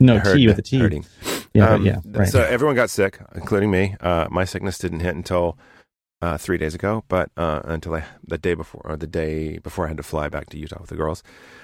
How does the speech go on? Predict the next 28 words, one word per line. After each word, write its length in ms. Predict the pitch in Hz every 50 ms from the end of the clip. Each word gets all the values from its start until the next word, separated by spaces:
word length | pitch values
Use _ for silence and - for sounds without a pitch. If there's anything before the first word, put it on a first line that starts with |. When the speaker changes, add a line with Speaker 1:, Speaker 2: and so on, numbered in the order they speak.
| - - -
Speaker 2:
But, 320 | 101 78 127 110 - - _ 98
um, 220 | 95 92 85 82
so 140 | - 107 90
everyone 280 | 101 104 120 117 110
is 80 | 101 90
sick 260 | - - 107 98 -
and 100 | 98 85
coughing, 380 | - 98 85 82 - 87 80 80
and 80 | 78 67
it 40 | 67
sounds 240 | - 78 67 -
horrible. 360 | 82 76 73 73 78 80 80 - _ - - - _ _ _ _ _ -
Uh, 760 | 87 90 90 87 87 85 85 85 85 82 82 82 82 80 - -
but 240 | 95 95 107 90 73
we 120 | 104 104
saw 640 | 95 - - 120 110 107 107 104 104 104 104 104 92 - - - _ _ _ _ _ _ _ _ _ _ _ _ -
the 80 | 113
thing 240 | - - 170 185 190
that 120 | 175 123
really, 220 | 127 147 147 143 123 - - -
the 260 | - 104 113 110 95
big 380 | 90 85 - 185 180 156 120
thing 260 | - - 127 107 98 98
that 140 | 87 62
was 160 | 78 90 80 87
like 120 | 87 80 - _
the 200 | - 92 87 87
what 640 | 90 104 175 247 302 277 247 247 247 240 226 226 -